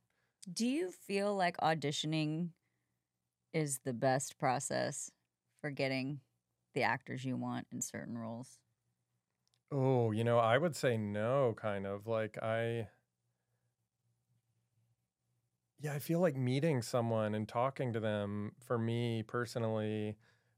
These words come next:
Speaker 2: um, if they're a non-actor and never done it before, I do think maybe there's something to be like, "Can we play and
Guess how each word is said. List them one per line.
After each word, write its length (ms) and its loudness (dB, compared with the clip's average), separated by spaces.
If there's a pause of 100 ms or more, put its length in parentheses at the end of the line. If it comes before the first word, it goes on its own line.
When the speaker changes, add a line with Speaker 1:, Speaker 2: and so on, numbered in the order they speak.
(120)
Speaker 2:
um, 400 0 (800)
if 140 6
they're 220 10
a 40 8
non-actor 600 10
and 120 4
never 240 6
done 200 6
it 100 4
before, 560 6
I 80 6
do 160 4
think 220 2
maybe 220 4
there's 200 4
something 280 2
to 80 0
be 120 2
like, 200 4
"Can 140 0
we 100 0
play 480 4
and 280 0